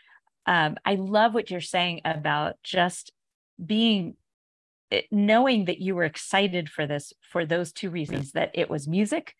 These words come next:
which you already had a love for, but it was also relationship building. So, um, when you think about, uh, writing your book and what you're doing next, how do you, um, embrace those things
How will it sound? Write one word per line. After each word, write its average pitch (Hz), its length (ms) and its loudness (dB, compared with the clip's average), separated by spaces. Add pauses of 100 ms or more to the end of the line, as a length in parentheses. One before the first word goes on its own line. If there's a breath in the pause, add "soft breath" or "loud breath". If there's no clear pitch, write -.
(280)
which 180 200 -2
you 160 180 -2
already 185 340 2
had 147 160 0
a 139 60 -4
love 196 300 0
for, 175 380 -4 (280 loud breath)
but 175 80 0
it 170 40 6
was 165 140 -2 (100)
also 156 580 -2
relationship 151 720 -4
building. - 500 -4 (340 soft breath)
So, 196 380 2 (100)
um, 175 420 0
when 202 240 0
you 226 160 0
think 233 320 0
about, 160 560 4 (480)
uh, 160 80 -4 (180)
writing 190 500 4
your 180 100 0
book 170 480 0
and 151 180 -4
what 180 180 0
you're 208 100 -2 (120)
doing 170 180 -4
next, - 580 -2 (600)
how 208 400 4
do 208 120 -4
you, 185 600 -2 (140)
um, 156 420 -2
embrace 175 560 -2
those 156 320 0
things 147 640 -4